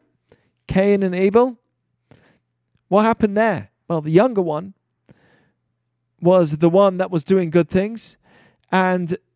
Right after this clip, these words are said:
the older one got jealous and didn't learn from the younger one and killed him. You go further on, Abraham and Yishmael.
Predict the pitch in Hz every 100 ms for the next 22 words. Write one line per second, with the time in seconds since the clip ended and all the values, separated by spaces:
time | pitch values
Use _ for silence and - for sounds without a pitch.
0 | _ 143 175 190 233 214 220 202 208 214
1 | 262 240 156 - - _ _ _ _ _
2 | _ _ _ _ 147 147 135 - _ _
3 | _ _ _ - 190 175 165 208 120 139
4 | - 139 135 127 135 170 180 135 - 147
5 | 123 110 _ _ _ _ _ _ - 147
6 | 202 - 208 185 190 247 208 190 _ _
7 | - 247 247 220 196 185 190 _ _ _
8 | _ _ _ _ - 170 175 - _ _
9 | - 165 170 - 180 185 233 214 -